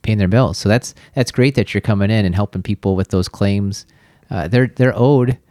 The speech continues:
the, the long-term care company should be paying out what they should be paying out. And if you don't know how to file those, if you're in a mental state of mind where you can't file those,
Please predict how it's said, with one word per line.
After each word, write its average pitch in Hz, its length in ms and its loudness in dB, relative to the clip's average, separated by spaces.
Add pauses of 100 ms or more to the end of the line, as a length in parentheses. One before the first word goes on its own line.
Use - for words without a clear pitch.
(340)
the, 110 480 2
the 117 140 -2
long-term 113 420 0
care 113 540 2 (360)
company 139 320 2
should 117 160 0
be 117 100 4
paying 113 240 0
out 127 160 2
what 104 120 -2
they 104 100 2
should 113 160 0
be 107 80 2
paying 98 240 0
out. 117 360 0 (200)
And 120 180 -2
if 104 160 -2
you 117 140 2
don't 113 220 2
know 117 100 2
how 110 140 2
to 101 140 2
file 110 360 0
those, 131 280 4
if 98 160 -2
you're 104 260 2 (400)
in 107 140 -2
a 98 80 4
mental 104 260 0
state 104 200 0
of 101 80 2
mind 104 180 2
where 104 100 4
you 92 80 2
can't 110 260 -2
file 90 260 0
those, 92 340 -2